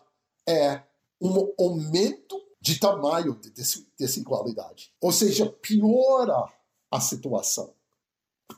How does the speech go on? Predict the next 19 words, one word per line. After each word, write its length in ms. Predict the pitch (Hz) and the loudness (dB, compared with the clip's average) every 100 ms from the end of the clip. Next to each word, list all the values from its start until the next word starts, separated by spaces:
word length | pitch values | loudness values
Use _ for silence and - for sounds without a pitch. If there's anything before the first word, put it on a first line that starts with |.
| - | 0
covid 880 | - 294 392 233 - 123 110 - - _ - 95 | 4 4 2 0 -2 -6 -10 -16 -20 _ -20 -8
não 380 | 117 131 151 214 | 0 2 2 0
criou 840 | - - 147 151 151 151 123 - _ _ _ _ _ _ _ _ _ _ _ _ _ | -4 -12 -4 2 4 4 2 -4 _ _ _ _ _ _ _ _ _ _ _ _ _
falta 440 | - - 160 160 160 | -8 -2 0 0 -2
de 160 | 131 | -2
água 540 | 120 127 135 113 107 _ _ | 0 0 -4 -8 -10 _ _
nas 220 | 127 123 | -8 -6
comunidades, 1120 | - 143 135 131 107 107 107 - - - - _ _ _ | -4 -4 -2 -2 -2 -2 -6 -14 -14 -12 -12 _ _ _
não 320 | 135 202 - | -4 -2 -2
criou 800 | - 214 165 143 135 131 127 110 _ _ _ _ _ | -4 -10 -6 -4 -4 -6 -10 -20 _ _ _ _ _
tamanho 640 | - 165 139 143 156 156 | -4 -2 0 0 0 -2
de 160 | - 127 | -6 -10
residências. 1040 | - - - 127 113 - - - - - - | -6 -6 -4 -4 -6 -6 -10 -10 -14 -14 -12
Isso 580 | - 539 403 233 107 - _ _ _ _ _ _ | -8 0 0 0 -4 -12 _ _ _ _ _ _
existiu 680 | 160 143 214 214 - 180 180 | -4 -2 -2 -4 -8 -8 -8
desde 720 | 139 147 147 143 139 131 117 - _ _ _ _ - | -2 -2 0 -2 -6 -8 -8 -16 _ _ _ _ -8
duzentos 440 | 143 202 208 214 | -2 0 0 -2
anos 240 | 165 165 - | -2 -4 -6
atrás. 680 | 156 269 233 - - - | -6 -6 -6 -8 -8 -8